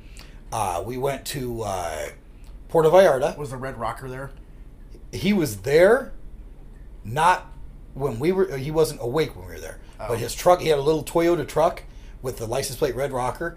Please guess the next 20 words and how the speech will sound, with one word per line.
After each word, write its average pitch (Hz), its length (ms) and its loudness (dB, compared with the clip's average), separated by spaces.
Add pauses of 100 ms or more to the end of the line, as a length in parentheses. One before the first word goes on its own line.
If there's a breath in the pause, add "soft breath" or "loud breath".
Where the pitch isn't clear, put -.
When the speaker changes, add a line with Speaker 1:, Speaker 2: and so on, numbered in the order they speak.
(320 loud breath)
Speaker 1:
And 156 260 2
Cabo 202 240 4
Wabo 156 300 2
has 113 140 -4
a 104 40 -10
giant 143 560 4
lighthouse 139 560 0
that 131 80 -10
you 139 80 -8
can 120 140 -8
see 143 260 -6
all 139 260 2
over 123 360 -2
to, 120 60 -10
the 117 120 -6 (140)
Speaker 2:
Oh, 165 100 2
Speaker 1:
whole 151 100 4
Speaker 2:
no - 60 -6
Speaker 1:
town. 139 240 0
Speaker 2:
shit. 147 220 -4